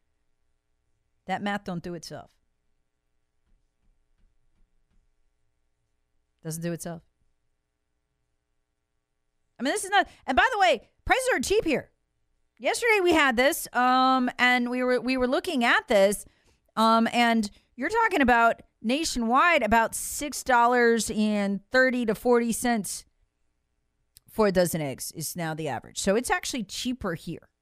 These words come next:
than it is in, in a lot of places. The, if you're buying organic, God help you, that's like eight bucks.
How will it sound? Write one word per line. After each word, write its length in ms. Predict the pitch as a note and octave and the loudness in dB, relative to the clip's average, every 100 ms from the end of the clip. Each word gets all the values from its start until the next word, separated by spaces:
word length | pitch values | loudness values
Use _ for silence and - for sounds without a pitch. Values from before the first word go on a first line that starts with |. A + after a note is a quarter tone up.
| _ _ _ _ _ _ _ _ - | _ _ _ _ _ _ _ _ -8
than 160 | G3 G#3 | -4 -2
it 80 | G#3 | 2
is 180 | F#3+ F#3 | 0 0
in, 180 | F3 D#3+ | -6 -4
in 100 | F3 | -4
a 80 | E3 | 0
lot 240 | G3+ D#4+ | 2 2
of 60 | A3+ | 0
places. 540 | D#3 - - - - _ _ _ _ _ _ _ _ _ _ _ | -4 -6 -10 -14 -20 _ _ _ _ _ _ _ _ _ _ _
The, 100 | A3 | -2
if 200 | A#3 A3 | 0 2
you're 260 | A#3+ B3 A3 | 2 4 2
buying 440 | G3 A3+ C#4 C4+ | 2 2 4 0
organic, 520 | A#3+ A3+ A3 A#3+ C#4 | 0 -2 -2 -2 -2
God 200 | G#3+ A#3 | 2 2
help 220 | A#3 C4 C4 | 2 0 0
you, 80 | |
that's 160 | A3 A#3+ | -4 -2
like 160 | A3 - | -4 -4
eight 240 | A#3 C4 | -8 -6
bucks. 360 | E3 - - | -6 -8 -10